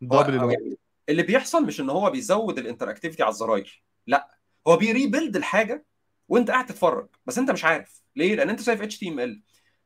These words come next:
Speaker 1: بس يقول لك: "بص، انا حليت لك اهو المشكله بتاعت الايه، الانيشال ريندر، ان هو بقى سريع لان في اتش تي ام ال اتحط". تمام؟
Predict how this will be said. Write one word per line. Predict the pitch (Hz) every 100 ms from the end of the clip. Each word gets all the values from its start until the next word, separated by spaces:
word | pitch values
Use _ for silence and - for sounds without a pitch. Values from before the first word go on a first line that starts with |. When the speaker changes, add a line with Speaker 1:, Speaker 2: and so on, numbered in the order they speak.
| -
Speaker 1:
بس | 131
يقول | - 190
لك: | -
"بص، | 202 214 -
انا | 131
حليت | - 127 175
لك | 135 117
اهو | 135
المشكله | 127 - 120
بتاعت | - 113 107
الايه، | - 113 _ _ _ _ _ _ 117
الانيشال | 107 107 113 139 - 113
ريندر، | 143 160 160 -
ان | 113
هو | 135
بقى | 113
سريع | - 117 120
لان | 90 110
في | 110 147
اتش | 143
تي | -
ام | 131 107
ال |
اتحط". | 123 - - _ _ _ _ _ _ _ _ _ _
تمام؟ | 113 165 208